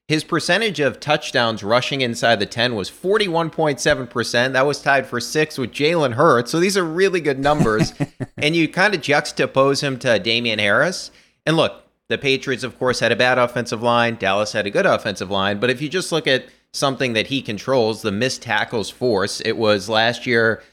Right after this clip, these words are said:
Speaker 1: thirty of them for Zeke, which was twenty-fifth. Harris was at tenth. And that was, or that was fifty-eighth out of fifty-nine guys. So, and like I
Speaker 2: Yeah.
Speaker 1: said, all the stuff that goes into this, the offensive line and whatnot.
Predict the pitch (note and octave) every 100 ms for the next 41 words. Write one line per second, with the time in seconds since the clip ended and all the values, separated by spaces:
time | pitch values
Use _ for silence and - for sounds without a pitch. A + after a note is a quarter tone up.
0 | _ _ _ - E3 G#3 D#3+ G2+ G2+ A2
1 | A#2+ C3 A#2 G2+ G#2 G#2+ A#2+ A2 A2+ G#2
2 | - A#2 A2 - G2 G2 G#2 A2 G#2+ G#2+
3 | F#2+ G2+ F#2+ - C3+ F3 E2+ - _ _
4 | _ - G#2+ G#2+ A#2+ A#2 - - - G#2+
5 | G2 - - A#2 A2+ - A#2+ B2+ B2 A#2+
6 | A#2+ G#2 B2 A#2 A2 G#2 G2 G#2 G2+ -
7 | - C#3+ C3 - - - C#3+ F3 G3 D#3+
8 | B2+ F2+ - B2 D3 D3+ D3 - C#3 C#3
9 | C3+ - B2 A#2 B2 A2 A2 - A2+ G#2+
10 | G#2 G#2+ G#2 G2 A#2+ D3 A#2+ G2 F#2+ F#2
11 | F2+ G2